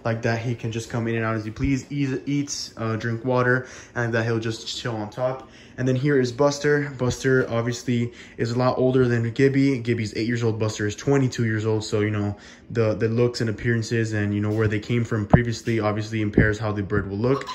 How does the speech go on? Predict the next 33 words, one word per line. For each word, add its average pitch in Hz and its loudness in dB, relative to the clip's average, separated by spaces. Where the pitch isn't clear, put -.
But 143 4
we're 120 2
here 123 2
to 120 0
correct 117 -2
everything. 120 0
As 120 0
you 123 0
guys 127 2
can 127 -6
see, 135 -6
uh, 120 -2
these 123 -4
parrots 135 2
are 120 0
eating 127 2
a 117 2
three 135 2
mix 127 2
pelletized 120 2
diet. 131 2
I 143 2
feed 139 0
everything 135 2
Zupreme 135 4
here. 135 4
So 127 0
I 117 4
get 131 2
a - 6
Zupreme 135 4
fruit 135 0
blend, 139 0